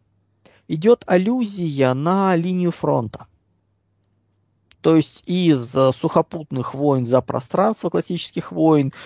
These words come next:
дескать, вот есть вот первая линия, вторая, третья, и дальше идёт через неё прорыв, и надо отступать на предыдущую линию. То есть вот это вот, дескать, красная линия, это вот оттуда перенесено,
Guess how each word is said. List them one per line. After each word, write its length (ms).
дескать, 380
вот 160
есть 200
вот 140
первая 460
линия, 260
вторая, 640
третья, 580
и 80
дальше 320
идёт 160
через 240
неё 160
прорыв, 480
и 100
надо 300
отступать 500
на 100
предыдущую 680
линию. 280
То 40
есть 120
вот 180
это 220
вот, 140
дескать, 320
красная 420
линия, 320
это 240
вот 80
оттуда 260
перенесено, 800